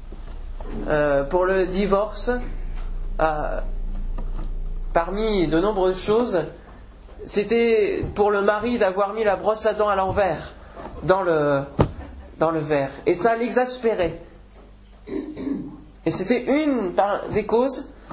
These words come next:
pour le divorce. Rendez-vous compte dans quel monde nous vivons. Emporté, on s'emporte facilement, enflé d'orgueil, aimant le plaisir plus, plus que Dieu,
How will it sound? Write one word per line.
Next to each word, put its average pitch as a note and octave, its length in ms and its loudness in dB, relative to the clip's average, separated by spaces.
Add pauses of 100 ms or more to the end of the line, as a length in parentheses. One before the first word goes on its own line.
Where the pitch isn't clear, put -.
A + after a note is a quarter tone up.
pour F#3 160 0
le F#3 100 2
divorce. E3 640 -2 (460)
Rendez-vous G#3 340 2
compte C4 300 2 (260)
dans G3+ 260 0
quel A3+ 260 2
monde B3 280 2
nous G#3+ 120 2
vivons. G3 340 2 (1600)
Emporté, G3 480 0
on F3+ 80 2
s'emporte G#3+ 440 0
facilement, G#3 580 0 (460)
enflé A#3 380 2
d'orgueil, G3+ 600 0 (200)
aimant A#3 260 4
le A#3+ 120 2
plaisir B3 560 0
plus, B3+ 260 0
plus - 440 0
que B3 120 4
Dieu, G#3 440 0